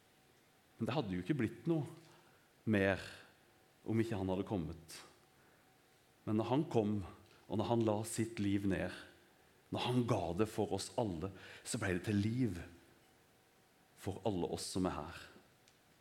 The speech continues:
Når Jesus sier at, eh, «Jeg vil gjøre deg til menneskefisker»,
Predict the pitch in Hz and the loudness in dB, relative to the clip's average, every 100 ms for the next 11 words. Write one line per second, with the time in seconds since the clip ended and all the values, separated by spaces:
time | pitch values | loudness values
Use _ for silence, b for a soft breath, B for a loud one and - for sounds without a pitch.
0 | _ _ _ _ _ _ _ _ _ _ | _ _ _ _ _ _ _ _ _ _
1 | _ - B B B B _ - 185 165 | _ -20 B B B B _ 6 8 10
2 | 156 175 208 156 131 143 - 160 147 - | 8 4 6 8 8 6 6 4 4 4
3 | 135 160 170 165 113 120 120 139 147 107 | 6 6 6 6 6 4 4 2 4 4
4 | - 110 117 120 - 165 | 2 0 -2 -2 -2 -4